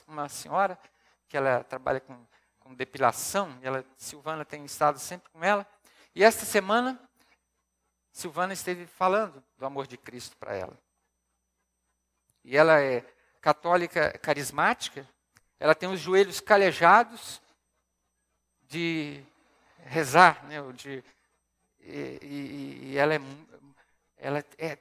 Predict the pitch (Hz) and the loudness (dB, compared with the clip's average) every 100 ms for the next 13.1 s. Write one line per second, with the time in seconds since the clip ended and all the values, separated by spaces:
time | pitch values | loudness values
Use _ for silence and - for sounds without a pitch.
0 | - 185 - 220 220 233 170 277 302 - | -12 -8 4 4 6 4 2 -6 -6 -4
1 | 208 180 175 - 135 117 95 - - _ | -6 -6 -12 -10 -6 -6 -6 -20 -20 _
2 | _ _ _ _ _ _ _ _ _ _ | _ _ _ _ _ _ _ _ _ _
3 | _ _ _ _ _ 143 - 180 170 175 | _ _ _ _ _ -2 0 -2 -2 -6
4 | 160 151 160 156 165 151 180 202 - 165 | -2 4 4 2 -8 -4 -2 -2 -8 -18
5 | - 151 170 170 - 143 139 151 151 190 | -14 -4 -4 -4 -12 -14 -6 -4 4 6
6 | 220 185 175 190 175 - - 151 117 - | 6 0 -12 -14 -14 -12 0 0 0 -10
7 | 185 202 - _ _ _ 156 156 - 160 | -14 -14 -16 _ _ _ -16 -14 -6 -6
8 | 151 - 175 165 151 147 - 170 160 143 | -6 -10 -12 -10 -8 -8 -6 -8 -6 -10
9 | 185 185 - 160 160 156 170 156 - _ | -6 -8 -8 -4 -4 -4 -8 -10 -12 _
10 | _ _ _ _ _ - 147 160 143 _ | _ _ _ _ _ -2 2 2 0 _
11 | _ 156 160 165 165 185 185 185 180 180 | _ -8 -6 -6 0 0 0 -6 0 6
12 | 214 175 175 - 180 - - 165 202 233 | 6 4 -8 -10 -12 -12 -4 4 6 6
13 | 247 | 2